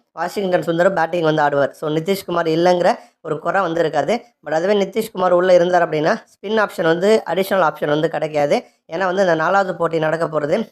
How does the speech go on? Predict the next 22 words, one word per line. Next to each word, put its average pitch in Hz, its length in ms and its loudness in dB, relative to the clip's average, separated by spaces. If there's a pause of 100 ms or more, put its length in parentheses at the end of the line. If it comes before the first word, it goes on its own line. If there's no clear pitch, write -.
(140)
மெல்பர்ன் 180 380 0
கிரவுண்ட்ல. 156 500 0
அந்த 151 200 -2
கிரவுண்ட்ல 170 360 2 (300)
ஓரளவுக்கு 185 420 0
வந்து 196 260 0 (160)
ஸ்பின்னும் 214 360 0
வந்து 190 220 4
கை 180 200 -2
கொடுக்கும். 180 420 -2 (120)
அதே 165 220 -2
மாதிரி 196 200 2
மேட்ச் 190 240 -4
வந்து 190 360 0 (280)
பேட்டர்ஸ்க்கு 196 460 -2
வெர்சஸ் 196 400 2
பவுலர்ஸ்க்கு 170 540 0
கரெக்டா 175 300 -6
இருக்கும் 160 260 -2
அப்படின்னு 156 220 0
வந்து 147 140 4
சொல்லுவாங்க. 147 380 0